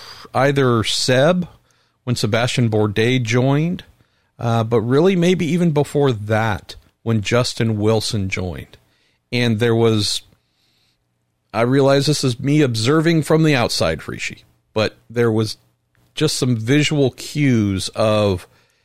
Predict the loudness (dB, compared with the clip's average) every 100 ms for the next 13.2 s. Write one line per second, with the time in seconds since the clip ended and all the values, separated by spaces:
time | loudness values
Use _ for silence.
0 | _ -8 -2 0 0 0 -2 -4 -10 _
1 | _ _ _ _ _ -14 -4 0 2 2
2 | 0 -2 -2 -2 -2 0 2 2 2 0
3 | 0 2 2 0 -2 -12 -4 0 2 2
4 | 2 0 -4 -8 -4 -4 -4 -10 _ _
5 | _ _ _ -4 -2 0 2 2 0 0
6 | 0 0 0 -2 0 -2 -2 0 0 2
7 | -2 -4 _ _ -8 -2 0 0 2 2
8 | 4 2 2 0 -2 -6 -12 _ _ _
9 | _ -6 -2 0 0 -2 -4 -2 2 2
10 | 0 -6 -12 _ -8 -2 2 4 4 2
11 | 0 -2 0 0 0 -4 -10 _ _ _
12 | -4 -2 0 0 2 2 0 -2 -2 -2
13 | -2 -2